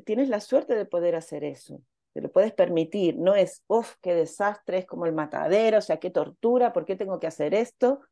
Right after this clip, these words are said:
Es una suerte, es un problema del primer mundo tener demasiadas cosas, ¿vale? Dale la vuelta y es la actitud de,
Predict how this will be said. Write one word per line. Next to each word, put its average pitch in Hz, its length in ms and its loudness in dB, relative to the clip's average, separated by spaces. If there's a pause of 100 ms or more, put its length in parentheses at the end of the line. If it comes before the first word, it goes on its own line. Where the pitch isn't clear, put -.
(480)
Es 254 140 -4
una 302 140 0
suerte, 247 420 4
es 175 100 -2
un 208 60 -12
problema 247 360 0
del 208 100 -4
primer 190 280 -6
mundo 208 340 0
tener 156 220 -8
demasiadas 147 560 -6
cosas, - 580 -10
¿vale? 247 200 0 (280)
Dale 220 240 6
la 254 120 6
vuelta 262 400 6
y 240 80 4
es 226 80 2
la 214 120 4
actitud 220 460 -2
de, 208 200 0